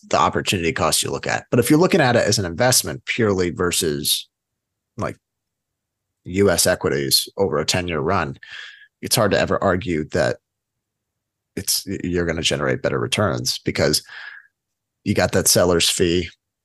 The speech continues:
you got the interest you're paying on and your, your mortgage. Now you're levered up, so it's ju-, it's gonna juice your R O E, but there's also,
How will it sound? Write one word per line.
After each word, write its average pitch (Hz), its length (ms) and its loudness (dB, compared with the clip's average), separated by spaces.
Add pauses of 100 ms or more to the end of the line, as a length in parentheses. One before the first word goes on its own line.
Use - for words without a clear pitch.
(760)
you 95 100 -4
got 82 180 2
the 87 100 0
interest 80 320 0
you're 78 60 0
paying 85 300 -2
on 85 180 -2
and 69 180 -6 (300)
your, 85 220 -4
your 95 140 2
mortgage. 90 580 2
Now 80 140 0
you're 78 180 0
levered 90 340 2
up, 95 280 -2
so 82 280 -2 (1120)
it's - 120 -2
ju-, 104 320 2
it's 110 160 2
gonna 87 200 2
juice 98 300 2
your 95 120 6
R 90 160 4
O 82 140 6
E, 123 180 6
but 90 240 0 (1120)
there's 98 200 2
also, 104 520 2